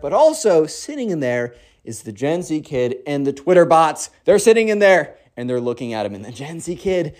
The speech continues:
has this smug smirk on their face. And this actually scares Kevin for a second, 'cause Kevin's like, "Wait, is the Gen Z kid smirking at us because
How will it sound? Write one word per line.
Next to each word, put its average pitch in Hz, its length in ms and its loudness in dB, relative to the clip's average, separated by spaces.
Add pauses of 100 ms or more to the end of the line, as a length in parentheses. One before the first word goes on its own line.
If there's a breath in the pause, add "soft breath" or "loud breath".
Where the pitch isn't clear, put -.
(180 soft breath)
has 208 340 -4
this 208 240 -4
smug 196 640 0 (200 loud breath)
smirk 180 800 0
on 170 280 -2
their 147 200 4
face. - 640 -6 (560)
And 170 200 2
this 330 300 0
actually 226 480 0
scares 214 640 4
Kevin 180 460 -2
for 123 200 -2
a 98 60 -4
second, 90 460 -8 (360 soft breath)
'cause 156 160 -6
Kevin's 190 340 0
like, 156 220 0
"Wait, 113 360 -2 (800)
is 120 100 -10
the 131 80 -2
Gen 233 240 -4
Z 349 100 -2
kid 226 260 -4
smirking 139 800 -2
at 160 200 4
us 175 180 4
because 127 560 -2